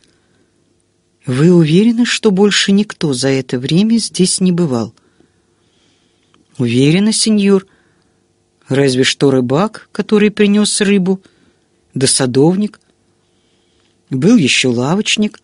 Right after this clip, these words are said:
который доставляет нам макароны. В город ходить далеко, да и времени у меня нет».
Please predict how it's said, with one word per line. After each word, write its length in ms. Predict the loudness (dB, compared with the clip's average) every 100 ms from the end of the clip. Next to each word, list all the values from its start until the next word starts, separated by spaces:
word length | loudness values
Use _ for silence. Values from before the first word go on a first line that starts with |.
| _ _ _ _ _ _
который 380 | -6 0 2 2
доставляет 680 | 2 0 0 2 2 2 0
нам 160 | 0 2
макароны. 600 | 0 0 0 0 0 -4 _ _ _ _ _ _ _ _ _ -6
В 140 | 0
город 280 | 0 -2 -4
ходить 360 | -6 -4 -6 -2
далеко, 460 | -2 -2 -2 -2
да 120 | 0
и 140 | -2 -2
времени 460 | -2 -2 -2 -2 0
у 80 |
меня 300 | 0 0 0
нет». 280 | 0 -2 -6